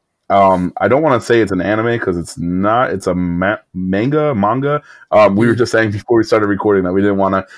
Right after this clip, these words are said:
Speaker 1: uh, travel into the waters of anime and manga. So if that's not
Speaker 2: Yeah.
Speaker 1: your thing, then, uh, Attack on Titan definitely won't be your thing. So that kinda wraps up Hulu. Um, really, I think as far as pricing goes, um, if you have any interest whatsoever on any of,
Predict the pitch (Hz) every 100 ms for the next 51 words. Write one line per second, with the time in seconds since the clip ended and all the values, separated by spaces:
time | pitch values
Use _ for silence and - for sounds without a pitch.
0 | - _ - 104 92 - - 110 107 104
1 | 95 101 95 98 95 92 95 87 98 98
2 | 95 95 90 92 92 90 - 95 101 104
3 | 104 98 87 98 95 95 92 _ _ _
4 | - 110 - 98 107 101 98 101 92 92
5 | 95 92 87 87 87 85 - 85 85 -
6 | _ - 117 147 220 220 196 110 101 110
7 | - 95 90 - 113 104 95 87 _ _
8 | - 101 107 98 - 104 135 151 135 117
9 | 107 127 117 98 107 135 156 139 - 101
10 | 101 101 92 90 90 87 - - _ -
11 | 107 101 95 - 117 117 143 135 120 95
12 | - - 127 156 147 127 117 107 - 95
13 | - 101 98 92 92 90 82 87 - 101
14 | 107 107 117